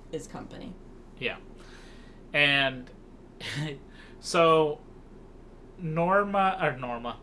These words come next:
Speaker 2: <laughs> I don't,
Speaker 1: Oh,
Speaker 2: my
Speaker 1: no.
Speaker 2: brain's messed up.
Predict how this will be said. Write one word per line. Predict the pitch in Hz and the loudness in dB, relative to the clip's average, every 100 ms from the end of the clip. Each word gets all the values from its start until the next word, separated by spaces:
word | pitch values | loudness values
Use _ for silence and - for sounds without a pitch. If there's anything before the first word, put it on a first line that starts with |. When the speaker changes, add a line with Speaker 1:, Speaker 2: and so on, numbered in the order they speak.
| - - - - | -16 -14 -10 -10
Speaker 2:
<laughs> | 160 - - - 160 170 165 - - - - - - - | -10 -12 -18 -10 -6 -4 -6 -12 -16 -12 -10 -6 -4 0
I | 233 - - - - - - - - | 0 0 0 -2 -2 -10 -10 -10 -10
don't, | 160 - - 147 | -10 -10 -12 -6
Speaker 1:
Oh, | 139 127 | -2 2
Speaker 2:
my | 147 | 2
Speaker 1:
no. | 127 | 2
Speaker 2:
brain's | 139 131 131 | 2 0 -4
messed | 123 107 | -10 -6
up. | 113 | -6